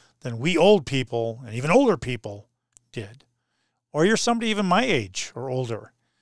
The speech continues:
and you think, "Man, I am super duper enlightened." It's not true. Yes, I'll agree.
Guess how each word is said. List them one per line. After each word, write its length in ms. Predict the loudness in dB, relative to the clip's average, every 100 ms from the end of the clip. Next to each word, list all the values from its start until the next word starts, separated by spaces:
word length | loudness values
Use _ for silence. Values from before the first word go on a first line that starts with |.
| _ _ -10
and 140 | -6
you 80 | -4
think, 240 | -4 -4
"Man, 440 | 0 0 0 -4 -14 _ _ _
I 100 | -2
am 160 | -2 -2
super 720 | -4 -2 -2 -2 0 0 -2 _ _ _ _ _ _ _ -6
duper 460 | -6 -4 -8 -10 -14 _
enlightened." 680 | -12 -10 -10 -12 -16 -20 -20 _ _ _ _ _ _ _ _ _ _ _ _ _ _ _ _ _ _ _ _ _ _ _
It's 180 | -14 -12
not 200 | -12 -10
true. 500 | -10 -8 -8 -10 -16 _ _ _ _ _ _ _ _ _ _ -2
Yes, 520 | 0 0 -2 -6 -10 _ _ _
I'll 140 | -8 -6
agree. 460 | -2 0 -2 -6